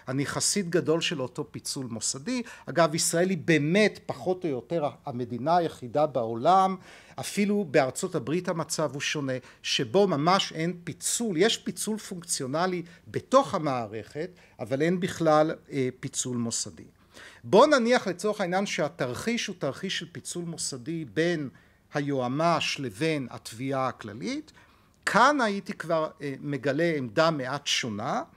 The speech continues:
אני לא חושב אגב שהתרחיש הזה כרגע הוא בהכרח מאוד ריאלי, אבל כאן אני הייתי אומר,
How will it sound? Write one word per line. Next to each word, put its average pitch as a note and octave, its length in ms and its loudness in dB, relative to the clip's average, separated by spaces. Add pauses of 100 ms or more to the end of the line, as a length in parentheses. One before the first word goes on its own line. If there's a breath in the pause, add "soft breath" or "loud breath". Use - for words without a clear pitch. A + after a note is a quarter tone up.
(460 loud breath)
אני G#3 160 6
לא C4 80 8
חושב A#3+ 160 2
אגב F3+ 220 6
שהתרחיש D#3+ 580 -2
הזה D3 160 -2
כרגע D3 360 0
הוא D3 140 2
בהכרח C3+ 480 -2
מאוד C3 300 -4
ריאלי, C3+ 520 -4 (340 loud breath)
אבל C3+ 260 -2 (120)
כאן C4 340 6
אני F#3 200 0
הייתי F3+ 340 -2
אומר, D3+ 380 -2